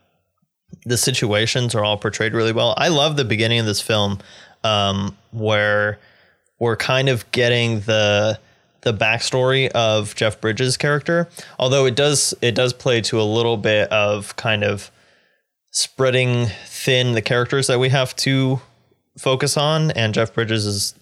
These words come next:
is pro-, is not, he's not the underdog character. There's, there's a lot of emotion that kind of comes from it, but I really like the way that they portray, uh, the,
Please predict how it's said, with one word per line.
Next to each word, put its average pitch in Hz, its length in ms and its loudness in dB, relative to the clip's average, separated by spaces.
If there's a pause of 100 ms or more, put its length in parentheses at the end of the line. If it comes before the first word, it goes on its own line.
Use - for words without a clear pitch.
is 107 360 -2 (960)
pro-, 143 220 0
is 139 260 0
not, 151 320 -2
he's 147 260 0
not 160 200 0
the - 140 -2
underdog 123 500 0
character. 117 640 0
There's, 110 540 -2
there's 117 220 0
a 113 60 0
lot 117 240 0
of 110 300 -2
emotion 113 420 -2
that 104 100 -2
kind 107 180 -2
of 101 160 -4
comes 110 360 -4
from 107 280 -2
it, 98 160 -2
but 110 120 0
I 110 40 2
really 139 280 0
like 113 280 0
the 117 80 0
way 110 180 2
that 104 120 -2
they 101 140 -2
portray, 104 680 -2 (520)
uh, 101 480 0 (560)
the, 107 580 0